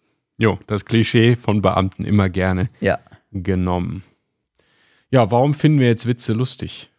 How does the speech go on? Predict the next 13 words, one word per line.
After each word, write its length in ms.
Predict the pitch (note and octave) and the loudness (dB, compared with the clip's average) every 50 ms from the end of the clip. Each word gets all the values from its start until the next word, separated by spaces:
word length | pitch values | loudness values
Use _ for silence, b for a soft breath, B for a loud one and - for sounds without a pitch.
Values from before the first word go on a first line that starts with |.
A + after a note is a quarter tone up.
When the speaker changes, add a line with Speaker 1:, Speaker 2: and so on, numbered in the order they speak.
| _ _ _ _ _ | _ _ _ _ _
Speaker 1:
Was 240 | - G2 F#2+ - - | -10 -10 -10 -8 -10
gibt's 240 | - G2 - - - | -12 -10 -10 -8 -6
da 160 | G#2 F#2+ F#2 | -6 -6 -6
für 200 | - - F#2+ F#2 | -6 -6 -6 -4
Dinge? 240 | F2+ G2+ F#2+ E2+ E2+ | -4 -4 -4 -4 -6
Also 180 | E2+ E2+ - F2 | -8 -10 -10 -10
ein 100 | F2 E2+ | -10 -8
Überraschungseffekt. 1200 | E2 - D#2+ F#2 G#2+ A#2 - - A#2+ A2+ - - - - - - - G#2 G#2+ - - - - - _ _ _ _ _ _ _ _ _ _ _ - | -8 -6 -2 -2 -2 -2 0 0 0 0 -2 -4 -8 -10 -10 -6 -4 -4 -4 -4 -6 -12 -20 -20 _ _ _ _ _ _ _ _ _ _ _ -10
Ja. 60 | - F#2+ | -8 -4
Speaker 2:
Sprachliche 560 | F#2+ F#2+ A#2+ A#2+ A#2+ A#2 B2+ A2+ A2+ A#2 A2 | 0 2 2 2 2 0 -4 -2 -2 -2 -2
Kreativität. 960 | - - G#2+ A2 G#2+ G2+ - - G2 G2 F#2+ F2+ - - G2 G#2+ C3 C#3 - - - | 0 0 0 0 0 0 -2 -4 -6 -4 -6 -6 -4 -4 -2 -2 -2 -4 -6 -10 -6
Speaker 1:
Ja. 240 | G2 G#2 B2 B2 - _ | -2 -2 -2 -2 -4 _
Speaker 2:
Ne? 240 | - - G2+ G2+ A#2+ | -6 -4 -4 -4 -4